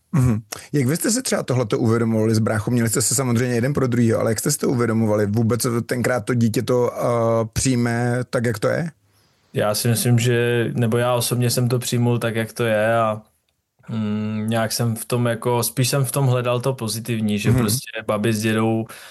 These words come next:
Speaker 2: nám můžou dát víc, než by nám třeba mohla dát, eh, máma s tátou jako v-, ve společném, jakoby, dá se říct, životě. Asi to neš-, asi to nešlo úplně takhle a kdyby to bylo odděleně, tak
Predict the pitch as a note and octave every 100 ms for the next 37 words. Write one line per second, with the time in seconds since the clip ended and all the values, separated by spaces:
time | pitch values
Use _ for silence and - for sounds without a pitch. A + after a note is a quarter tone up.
0 | - - A#2 A#2 A2+ A#2 A2+ A2+ A2+ G#2
1 | G#2 G#2 A#2+ A2 - A2 G#2+ G#2+ G#2+ G#2
2 | A2+ A2 G#2 G#2+ G#2 G#2 G#2 A2 G#2+ G#2
3 | G#2 G#2 G2+ G2+ G2 G#2 G#2 - G2+ G2
4 | G#2+ G#2+ G#2 G2+ G#2 G#2 G2+ G2+ A2+ -
5 | G#2 F#2+ F2 - - G#2 - A2 G2+ -
6 | G#2 G#2 G2+ G2+ G2+ G2+ G2 F#2 G2+ G2
7 | G2 - G2+ G2+ G2+ G2 F#2+ G2 F#2 F#2
8 | - G2 G2 F#2+ - - G2 G#2 G#2+ G2+
9 | - G2+ G2+ G2+ G2+ G2+ G2+ G2+ G2+ G#2
10 | - G2+ G2 G2 G2+ G#2 G2+ G2 G#2 G2+
11 | G2+ G2+ G2+ G2+